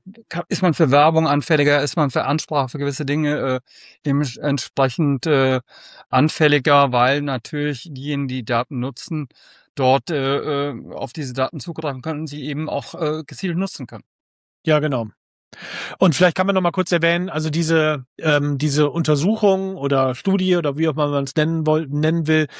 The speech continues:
Speaker 2: kommt von dem, der Organisation Fairlinked e V, heißt es, ne, die dieses Browsergate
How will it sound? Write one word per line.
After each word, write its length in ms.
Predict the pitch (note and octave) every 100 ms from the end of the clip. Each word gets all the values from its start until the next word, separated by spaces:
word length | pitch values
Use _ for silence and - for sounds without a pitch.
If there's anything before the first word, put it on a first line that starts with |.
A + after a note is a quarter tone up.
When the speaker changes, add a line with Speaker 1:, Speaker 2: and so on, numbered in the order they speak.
| - - -
Speaker 2:
kommt 260 | E3+ F3
von 480 | - D#3+ D3 D3 C#3+ _ D3+
dem, 540 | C#3 C#3+ C#3 C#3 C#3 _ -
der 140 | C#3+ B2
Organisation 800 | D3+ D#3 C#3+ C#3+ - D#3 C#3+ C3+
Fairlinked 1000 | - D#3+ E3 F#3 F3 F3+ A3+ - - -
e 160 | - F#3
V, 440 | - E3+ F#3+ B3 - _
heißt 300 | F3 F3+ -
es, 140 | G3 -
ne, 180 | E3 D3+
die 100 | C#3
dieses 340 | D#3 C#3+ C3
Browsergate 680 | C#3+ D3+ D3+ D3 D#3 D#3